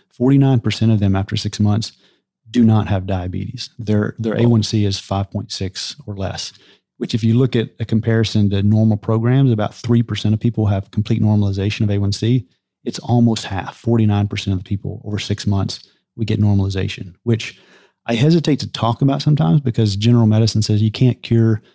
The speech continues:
Speaker 1: diabetes. Well, we are, and we're, we're publishing these, these
Speaker 2: Yeah.
Speaker 1: results right now, but it's that, the, the amount of cancer, heart attack, stroke, dementia that we're gonna drive down with that is a really exciting thing to me.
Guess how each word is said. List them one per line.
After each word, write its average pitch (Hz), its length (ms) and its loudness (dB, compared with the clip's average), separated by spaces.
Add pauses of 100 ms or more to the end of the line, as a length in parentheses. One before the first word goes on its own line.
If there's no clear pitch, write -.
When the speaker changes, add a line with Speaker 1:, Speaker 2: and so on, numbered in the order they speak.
(300)
Speaker 1:
diabetes. 110 600 0 (400)
Well, 170 380 -4 (120)
we 127 380 -2
are, 127 340 0
and 117 300 2
we're, 120 180 2
we're 110 160 0
publishing 117 440 0
these, 98 320 0
these 104 160 -2
Speaker 2:
Yeah. 95 220 0
Speaker 1:
results - 360 -4 (160)
right 101 180 -6
now, 95 260 -2
but 95 140 -6
it's 107 220 -2 (400)
that, 127 480 0 (120)
the, 127 160 -6
the 120 120 4
amount 131 320 4
of 107 180 -2 (520)
cancer, 113 500 0
heart 107 220 -2
attack, 107 400 -2
stroke, 107 640 -4 (440)
dementia 110 640 0 (400)
that 120 160 -2
we're 113 140 2
gonna 107 180 2
drive 104 420 0
down 101 260 2
with 90 140 -6
that 104 360 0
is 104 120 0
a 98 80 0
really 98 280 0
exciting 98 420 -6
thing 95 200 -2
to 90 60 -4
me. 101 240 -4